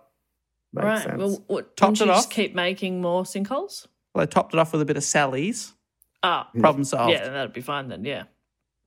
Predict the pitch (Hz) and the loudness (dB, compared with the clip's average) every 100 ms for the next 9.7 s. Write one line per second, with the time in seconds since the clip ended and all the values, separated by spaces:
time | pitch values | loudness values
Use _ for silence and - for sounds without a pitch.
0 | _ _ _ _ _ - 185 170 185 - | _ _ _ _ _ 0 2 2 0 0
1 | - - 175 170 175 180 170 151 - 220 | -4 -4 -2 2 4 4 2 -4 0 2
2 | 190 160 214 214 - - 170 - - 131 | 2 0 -2 -6 -10 -6 -4 -2 0 0
3 | - - 160 160 151 143 160 185 156 - | -2 -4 0 2 2 2 0 0 0 -4
4 | - - _ _ _ - 233 226 247 262 | -10 -20 _ _ _ 2 4 6 6 4
5 | 269 247 220 226 220 214 208 - 220 202 | 4 2 2 0 0 0 -2 0 2 2
6 | 202 208 220 214 - 208 233 190 262 - | 4 4 4 0 -2 0 2 2 2 -2
7 | 196 160 - - 202 208 160 151 185 - | -4 -4 -8 -4 0 0 0 -2 -4 -8
8 | _ _ 180 196 185 214 294 202 143 143 | _ _ -2 2 4 4 4 0 -2 0
9 | 180 262 165 - - - - | 2 4 2 -6 -4 -4 -4